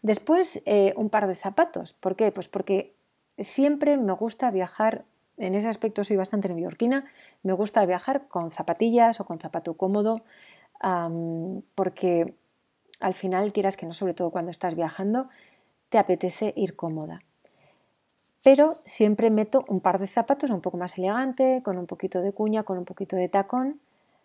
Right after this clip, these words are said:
para esos momentos de trabajo. Porque sí que es cierto que cuando voy a una reunión o cuando estoy trabajando, me gusta ir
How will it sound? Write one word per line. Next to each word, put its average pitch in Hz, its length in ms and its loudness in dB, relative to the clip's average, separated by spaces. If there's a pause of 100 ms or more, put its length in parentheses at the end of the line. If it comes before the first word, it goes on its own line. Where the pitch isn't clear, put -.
(380)
para 220 440 2
esos 202 280 -4
momentos 202 600 0
de 214 80 0
trabajo. 170 560 -4
Porque 190 240 -2
sí 220 100 0
que 233 80 -2
es 226 120 -4
cierto 226 340 -4
que 214 100 -2
cuando 170 360 -6
voy 190 260 2
a 190 60 -14
una 175 200 -12
reunión 226 540 0
o - 60 -8
cuando 170 520 -6 (460)
estoy 175 300 -6
trabajando, 208 680 -2
me 185 240 -2
gusta 180 480 0
ir 196 320 2